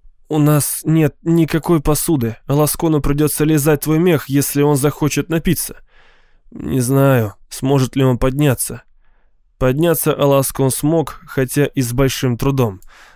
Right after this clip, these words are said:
Даже то, что вода была холодная, совершенно новое ощущение для человека, привыкшего к теплой, как суп, в воде древесных резервуаров, казалось, придавало ему сил.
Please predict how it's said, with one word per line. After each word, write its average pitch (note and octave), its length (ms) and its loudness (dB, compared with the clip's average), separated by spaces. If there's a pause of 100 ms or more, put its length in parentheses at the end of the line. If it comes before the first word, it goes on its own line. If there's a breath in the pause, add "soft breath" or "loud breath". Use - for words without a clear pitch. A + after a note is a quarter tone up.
Даже D3 360 2
то, E3 200 0
что - 200 -2
вода C3+ 300 4
была C3+ 300 2
холодная, B2 760 0 (120)
совершенно C#3+ 600 0
новое B2+ 360 2
ощущение B2+ 500 0
для A#2+ 140 0
человека, B2+ 520 0
привыкшего B2+ 540 0
к - 100 -6
теплой, C#3+ 480 0 (380 loud breath)
как - 320 -2
суп, - 440 -4 (140)
в B2 120 -2
воде C3+ 340 2
древесных C3 560 0
резервуаров, B2+ 840 0
казалось, D#3 600 -2
придавало D3+ 480 0
ему D#3 360 0
сил. C3+ 420 -2